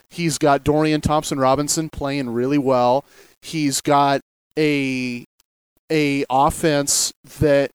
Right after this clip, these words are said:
can kind of m-, make things happen week to week, and a defense that isn't letting them down as much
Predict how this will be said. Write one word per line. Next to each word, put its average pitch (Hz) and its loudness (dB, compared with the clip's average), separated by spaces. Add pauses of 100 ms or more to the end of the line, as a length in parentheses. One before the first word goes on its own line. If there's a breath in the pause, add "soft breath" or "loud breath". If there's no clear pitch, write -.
can 135 -6 (300)
kind 151 -4
of 147 -2 (120)
m-, 151 -12 (100)
make 156 -4
things 156 -6
happen 143 -4 (280 soft breath)
week 170 -4
to 151 0
week, 156 -4 (300 soft breath)
and 147 0
a 139 0
defense 151 -2
that 147 -2 (420)
isn't 160 2
letting 156 2
them 143 -2
down 143 2
as 127 -4
much 139 -4